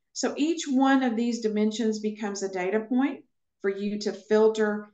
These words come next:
and slice and dice the data from. So that's called dimensional reporting. And then, um, statistical accounts. You'll see here that I have set up many statistical accounts.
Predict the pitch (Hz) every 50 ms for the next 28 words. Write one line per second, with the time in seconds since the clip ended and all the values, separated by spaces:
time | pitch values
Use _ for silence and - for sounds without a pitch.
0 | _ _ - 190 190 185 - - 190 190 190 185 190 185 - 190 190 185 190 180
1 | 180 180 175 - - - 175 175 - 185 180 180 180 180 175 180 - - 165 160
2 | 160 160 - 214 - - _ _ _ _ _ _ _ _ _ - - 214 185 -
3 | 208 208 233 240 233 - - - - 247 247 247 240 240 240 214 202 - - 202
4 | 185 190 190 196 208 226 247 247 - 285 277 277 269 269 269 269 269 269 - 196
5 | 190 190 - - - _ - 196 190 185 185 175 175 180 247 247 - 208 - _
6 | _ _ _ _ _ _ _ _ _ _ _ _ _ _ _ _ _ _ _ _
7 | _ _ _ _ _ _ - - - - - - - _ 233 247 247 254 254 254
8 | 262 254 262 262 262 - 220 220 220 220 214 - - - 285 277 - - 392 381
9 | - 302 - 262 226 214 202 208 - 214 190 180 180 185 - - - - - _
10 | _ _ _ _ _ _ _ _ 240 254 294 302 294 294 - 294 294 277 277 277
11 | 262 254 220 226 220 226 226 240 247 233 208 208 208 - 233 220 220 220 208 214
12 | - - _ _ _ _ _ 214 214 220 226 247 240 240 226 220 214 208 - -
13 | 214 214 - 214 208 - - 208 208 208 196 196 196 190 - - 202 190 190 202
14 | 233 254 247 -